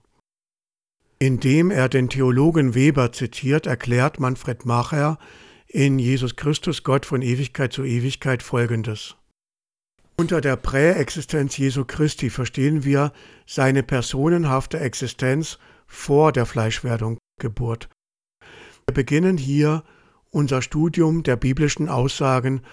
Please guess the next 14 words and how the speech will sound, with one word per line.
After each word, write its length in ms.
über 260
Christus, 680
da 140
diese 360
Lehre 520
heilsentscheidende 1300
Wichtigkeit 800
besitzt. 600
Gibt 280
es 200
keine 360
Präexistenz 920
Jesu 260
Christi, 580